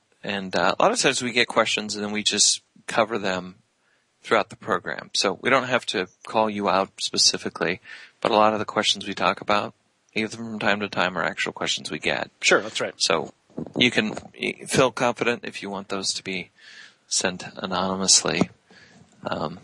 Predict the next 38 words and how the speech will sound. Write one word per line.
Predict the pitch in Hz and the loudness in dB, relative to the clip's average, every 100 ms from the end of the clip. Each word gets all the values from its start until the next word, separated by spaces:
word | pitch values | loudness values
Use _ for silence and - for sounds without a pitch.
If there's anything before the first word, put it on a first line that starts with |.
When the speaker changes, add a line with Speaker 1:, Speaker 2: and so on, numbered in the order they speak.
| - - - | -20 -14 2
Speaker 2:
Right. | 98 87 | 2 4
Speaker 1:
we're | 98 | 2
happy | 90 85 85 | 2 2 0
to | 76 | -2
do | - 80 64 | -2 -2 0
that. | - - | -4 -4
Speaker 2:
That's | 104 - | -2 -2
fine, | 95 87 | -2 -4
yeah. | 92 - - | -4 -4 0
Speaker 1:
Ethan, | 202 220 | 4 4
in | 160 | 4
terms | 415 - | 4 2
of | - | 4
helping | 127 120 117 98 | 2 2 2 0
every, | 92 - | -4 -6
uh, | 98 | -8
the, | - - - | -8 -8 -4
our | 98 | -2
listeners | 95 95 - 87 - | 0 2 2 0 -4
out | 80 - | -4 -4
there, | 71 80 | -4 -2
lis-, | 87 - | -2 -2
helping | - - 104 92 | -2 -2 -4 -6
people, | - - 85 78 - - - - - | -6 -4 -4 -6 -10 -18 -18 -14 -2
um, | 87 82 85 73 - _ _ _ _ _ _ | 2 4 2 0 -12 _ _ _ _ _ _
you've | 151 | 4
been | 202 151 | 4 4
working | 139 127 | 4 4
a | 107 | 0
lot, | 98 95 101 | 2 2 2
and | 98 | -2
we've | 107 | -8
been | 107 95 | -6 -4
talking | 107 104 98 | -4 -4 -4
a | |
lot | 85 | -4
about | 95 90 87 80 | -2 0 0 -2
retirement. | 95 - 95 95 78 - | -4 -2 0 0 -2 -10